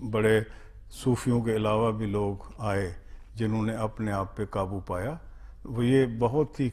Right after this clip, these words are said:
कष्ट वाली बात होती है, बहुत ही मुसीबत वाली बात होती है। ये दुनियावी जो चकाचौंध है और ये जो आपको सहूलतें और पता नहीं क्या-क्या चीज़ें नज़र आती हैं, इन, इनको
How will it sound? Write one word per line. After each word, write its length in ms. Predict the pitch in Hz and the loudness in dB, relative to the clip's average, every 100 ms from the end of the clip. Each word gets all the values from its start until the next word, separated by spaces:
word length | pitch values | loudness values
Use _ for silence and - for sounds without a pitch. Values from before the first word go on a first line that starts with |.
| - 185 | -2 0
कष्ट 280 | 180 - | 0 0
वाली 240 | 135 110 107 | 0 0 0
बात 340 | 92 95 - | 0 -2 -4
होती 280 | 92 - 98 | -8 -8 -6
है, 80 | 98 | -4
बहुत 320 | 135 160 - | -6 -8 -4
ही 60 | 131 | -2
मुसीबत 580 | 104 - 190 165 160 | -2 -2 -2 0 0
वाली 200 | 127 107 | 0 0
बात 340 | 98 92 95 - | 0 -2 -4 -6
होती 300 | 95 - 104 | -8 -6 -6
है। 140 | 101 - - - - - 123 | -6 -12 -20 -20 -20 -6 2
ये 340 | 147 127 117 - - 113 | 6 4 2 -8 -12 0
दुनियावी 600 | 123 127 127 127 131 123 | 4 8 8 8 6 4
जो 140 | 123 | 2
चकाचौंध 720 | 110 110 117 107 120 127 120 | 0 0 0 2 0 2 2
है 320 | 107 107 95 - - - - - - | 2 0 -2 -6 -16 -18 -20 -12 0
और 240 | 123 120 | 4 4
ये 200 | 117 117 | 4 0
जो 340 | 110 110 107 101 - - - - | 2 2 2 0 -8 -16 -14 0
आपको 720 | 117 117 - 120 113 90 - - - - | 2 2 2 0 0 0 -4 -16 -18 -16
सहूलतें 760 | - - 117 117 113 120 117 | -8 0 2 2 0 -2 0
और 280 | 113 107 101 107 | 2 0 -2 -4
पता 180 | 107 | -2
नहीं 180 | 113 110 | -2 -2
क्या-क्या 460 | 101 110 107 113 107 | 0 0 0 -2 -4
चीज़ें 340 | - 101 107 | -4 -4 -2
नज़र 280 | 104 101 98 | -2 -2 -2
आती 360 | 95 98 110 101 | -2 -2 -4 -4
हैं, 220 | 101 101 - - - - - - | -4 -6 -12 -18 -18 -18 -6 0
इन, 400 | 170 185 180 175 | 2 2 -2 0
इनको 720 | 175 185 175 180 175 - | 2 2 2 2 2 0